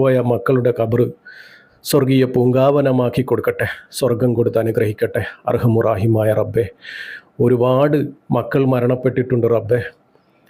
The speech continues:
അവരുടെയൊക്കെ മാതാപിതാക്കൾക്ക് നീ ക്ഷമ കൊടുക്കണേ റബ്ബേ, സമാധാനം നീ കൊടുക്കണേ റബ്ബേ. പടച്ച റബ്ബേ, ഇതുപോലുള്ള പെട്ടെന്നുള്ള അപകട മരണത്തിൽ നിന്നും നമ്മുടെ പൊന്നു മക്കളെയൊക്കെ നീ കാക്കണേ റബ്ബേ. നമ്മുടെ മക്കളിൽ മേൽ ഒരു സംരക്ഷണം ഉണ്ടാകണേ റബ്ബേ.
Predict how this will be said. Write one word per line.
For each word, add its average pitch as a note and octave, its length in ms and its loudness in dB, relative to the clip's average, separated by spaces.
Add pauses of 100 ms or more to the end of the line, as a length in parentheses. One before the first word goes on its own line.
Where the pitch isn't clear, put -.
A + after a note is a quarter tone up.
(140)
അവരുടെയൊക്കെ C#3+ 540 2
മാതാപിതാക്കൾക്ക് C3+ 960 0
നീ B2 160 4
ക്ഷമ B2 280 0
കൊടുക്കണേ A#2+ 400 0
റബ്ബേ, A2+ 260 0 (480)
സമാധാനം C3 720 2
നീ A#2+ 60 2 (120)
കൊടുക്കണേ A2+ 400 0
റബ്ബേ. A2+ 260 -2 (560)
പടച്ച B2 260 0
റബ്ബേ, B2+ 220 2 (560)
ഇതുപോലുള്ള C3+ 540 4 (100)
പെട്ടെന്നുള്ള B2+ 520 2 (120)
അപകട B2 300 0 (120)
മരണത്തിൽ B2 440 0
നിന്നും A#2+ 260 0 (560)
നമ്മുടെ C3 300 0
പൊന്നു C3 320 2
മക്കളെയൊക്കെ C3 580 0
നീ B2 80 0 (100)
കാക്കണേ B2 380 -2
റബ്ബേ. A#2 260 -2 (480)
നമ്മുടെ B2+ 320 2
മക്കളിൽ C#3+ 460 0
മേൽ B2+ 120 2 (180)
ഒരു A#2+ 180 0
സംരക്ഷണം B2 580 0
ഉണ്ടാകണേ A#2+ 460 0
റബ്ബേ. A#2 260 -2